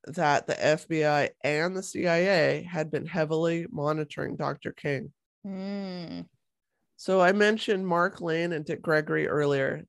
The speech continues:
Speaker 1: So they're both civil rights activists,
Speaker 2: Mm-hmm.
Speaker 1: and they co-wrote a book called Codename Zorro. So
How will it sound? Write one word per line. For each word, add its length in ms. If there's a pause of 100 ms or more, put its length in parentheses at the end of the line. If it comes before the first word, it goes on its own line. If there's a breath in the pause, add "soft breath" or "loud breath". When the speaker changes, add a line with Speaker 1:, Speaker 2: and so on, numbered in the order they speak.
Speaker 1:
So 160
they're 180
both 280
civil 260
rights 280
activists, 640 (320 loud breath)
Speaker 2:
Mm-hmm. 180
Speaker 1:
and 80
they 80
co-wrote 500
a 60
book 340
called 400
Codename 760
Zorro. 760
So 400